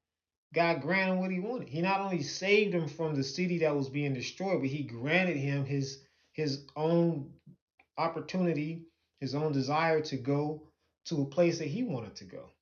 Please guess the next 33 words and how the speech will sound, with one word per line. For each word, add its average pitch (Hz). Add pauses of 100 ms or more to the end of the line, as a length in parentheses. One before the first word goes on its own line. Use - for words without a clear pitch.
(1200)
And 143
then 143
you 143
look 202
at 175
what, 147 (480)
uh, 107
Abraham 147
asked 135
God 123
for. 135
He, 151
he, 151
he 143
went 180
from 123 (420)
fifty 202
down 156
to 123
ten 139 (360)
and 139
said, 143
"If 135
you 165
got 226
at 190
least 180
ten 196
righteous 147
people 147
in 143
the 127
city, 123